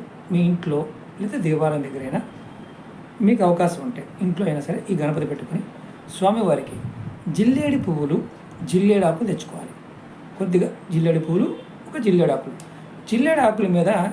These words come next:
సింధూరాన్ని రాస్తూ, స్వామివారిని తలుచుకుంటూ సింధూరం రాసి స్వామివారికి సమర్పించాలి. ఒక్క ఆకుని పర్వాలేదు. తర్వాత పువ్వులు కూడా, అంటే సింధూరంతో పాటు పువ్వులు, మనం ఆకు మీద సింధూరం రాసాం కదా,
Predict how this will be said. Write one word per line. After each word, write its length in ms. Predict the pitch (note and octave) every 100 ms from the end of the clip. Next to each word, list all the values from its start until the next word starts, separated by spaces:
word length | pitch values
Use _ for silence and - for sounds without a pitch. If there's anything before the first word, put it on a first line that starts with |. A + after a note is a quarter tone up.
| -
సింధూరాన్ని 640 | - G3+ G#3 G#3 F#3 E3+
రాస్తూ, 400 | D3 C#3 - B3 - - - - -
స్వామివారిని 640 | F#3+ G#3 G#3+ G#3 G#3 G3+
తలుచుకుంటూ 760 | - D#3 D#3+ - E3+ F3 E3+ E4+ - -
సింధూరం 380 | E3+ E3+ D#3+ C#3+
రాసి 240 | D3 -
స్వామివారికి 600 | - - E3+ D#3+ D3 -
సమర్పించాలి. 560 | D#3+ - - - - D#3+
ఒక్క 140 | G#3
ఆకుని 260 | F3 E3+ F3
పర్వాలేదు. 320 | - - - - - - - - - -
తర్వాత 440 | A3+ C4 A3+ -
పువ్వులు 200 | B3 D#4+
కూడా, 200 | - - - -
అంటే 360 | E3+ F3 D#3 - - - - -
సింధూరంతో 680 | A3+ A#3 B3 A#3+ B3 - F3+
పాటు 420 | E3 D3 - E4 - - - - -
పువ్వులు, 260 | F#3+ G3 F3
మనం 240 | E3 D#3+ D#3+ - - E3+
ఆకు 200 | E3+ F#3+
మీద 260 | F3 D#3+
సింధూరం 360 | D#3 D#3+ E3 D#3+
రాసాం 260 | D3+ D#3
కదా, 160 | D3 B3